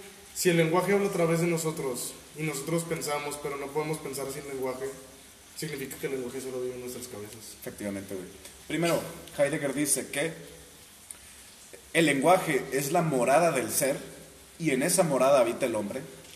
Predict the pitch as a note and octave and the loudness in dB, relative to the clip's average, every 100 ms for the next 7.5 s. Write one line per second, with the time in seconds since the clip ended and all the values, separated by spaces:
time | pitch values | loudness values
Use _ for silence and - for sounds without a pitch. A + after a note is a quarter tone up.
0 | - - - - G3 G3+ F3+ E3 D#3+ E3 | -18 -18 -20 2 6 8 6 2 2 0
1 | D#3+ C#3 B2+ C3+ C3 D3+ B2 A#2 A2+ G#2+ | -2 -2 2 4 6 6 6 2 -2 -6
2 | G#2 C#3+ - - - B2+ C#3+ C3 C3 A2+ | -4 0 0 -2 -4 -2 0 -2 -4 -6
3 | - - - - - - - - F#3+ F3+ | -10 -16 -18 -20 -20 -20 -20 -4 0 4
4 | F#3 F3 F3+ F3 D3 C3+ E3 D#3 D3 D3 | 4 4 2 0 0 4 4 4 2 2
5 | D3 - D#3 C3+ A2 G#2+ G#2 - - - | 0 0 0 0 -2 -6 -10 -16 -20 -20
6 | - - - D#3+ D#3+ B2+ A#2+ A2+ C3+ C3 | -20 -20 -4 -2 -2 -2 -4 -4 -2 0
7 | A#2+ B2+ E3 D#3+ | 2 4 2 2